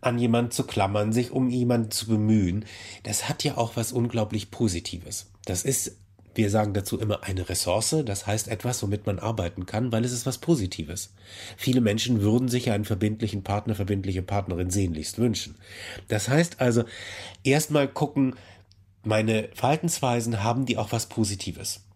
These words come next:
Weil daraus kann ich Stärke gewinnen. Und dann vielleicht eben auch die Stärke zu sagen, ja, in den Situationen ist es positiv, aber in denen ist es wirklich negativ und daran muss ich was ändern.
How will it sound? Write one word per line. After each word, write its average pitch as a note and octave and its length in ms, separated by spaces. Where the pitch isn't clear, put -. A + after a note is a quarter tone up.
Weil G#2 120
daraus C3+ 360
kann A#2+ 180
ich A#2 120
Stärke G2+ 340
gewinnen. D#2+ 400
Und G2 200
dann A#2+ 140
vielleicht C3+ 360
eben B2 220
auch A2 140
die A#2 120
Stärke A2+ 480
zu A#2 140
sagen, G#2+ 380
ja, C3 280
in G#2+ 220
den C#3 180
Situationen G2+ 600
ist G2 80
es G#2 120
positiv, B2 500
aber G#2 160
in G2 100
denen A2 220
ist G#2 120
es G2 140
wirklich G2 240
negativ A2+ 460
und G2+ 100
daran G2 280
muss G2 160
ich F#2+ 120
was F#2 160
ändern. E2 440